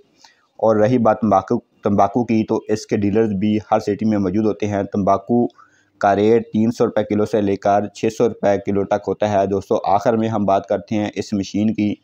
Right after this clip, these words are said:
ये मशीन होममेड है, इसको स्मॉल स्केल बिज़नेस के लिए बनाया गया है। ये सिंगल फेज मशीन है, इसमें वन पॉइंट फ़ाइव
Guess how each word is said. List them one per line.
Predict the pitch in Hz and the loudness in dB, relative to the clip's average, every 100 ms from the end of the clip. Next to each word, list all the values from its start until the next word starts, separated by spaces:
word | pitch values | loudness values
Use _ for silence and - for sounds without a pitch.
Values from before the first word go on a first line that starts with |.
| _ _ _ _ _ _ _ | _ _ _ _ _ _ _
ये | 98 113 | 0 2
मशीन | 131 127 123 120 | 2 2 2 2
होममेड | 117 123 123 113 | 2 2 2 4
है, | 117 117 - | 4 2 0
इसको | 113 - 117 | -4 0 -2
स्मॉल | - 104 104 110 | 0 2 4 2
स्केल | - 104 107 101 | 0 -2 0 0
बिज़नेस | 98 110 - | -2 -2 -2
के | 101 | -2
लिए | 98 104 | 0 -2
बनाया | 95 95 110 | -2 0 0
गया | 107 101 | 2 2
है। | 104 104 | 2 0
ये | 104 | 0
सिंगल | - 101 113 | -2 0 0
फेज | 113 104 | 0 -2
मशीन | 101 - 104 | -2 -2 -2
है, | 104 104 | 0 -2
इसमें | 104 - 107 | -6 -4 -2
वन | 98 98 110 | 0 0 0
पॉइंट | 107 98 95 | -2 -4 -4
फ़ाइव | - 95 | 0 0